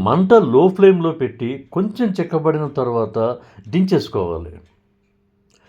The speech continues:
దీన్ని వేడివేడిగా తింటే చాలా బాగుంటుందన్నమాట. ఛానల్ సబ్స్క్రైబ్ చేయడం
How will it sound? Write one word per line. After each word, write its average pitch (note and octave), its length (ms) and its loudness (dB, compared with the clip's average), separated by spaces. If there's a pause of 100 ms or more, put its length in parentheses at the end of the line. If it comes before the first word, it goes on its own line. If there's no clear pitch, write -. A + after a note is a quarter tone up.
(380)
దీన్ని G3 220 4 (140)
వేడివేడిగా F#3+ 720 6
తింటే D#3+ 300 0 (640)
చాలా A2 420 -2 (120)
బాగుంటుందన్నమాట. B2+ 760 -4 (1900)
ఛానల్ C#3+ 420 0
సబ్స్క్రైబ్ D#3 540 2
చేయడం D3+ 240 -2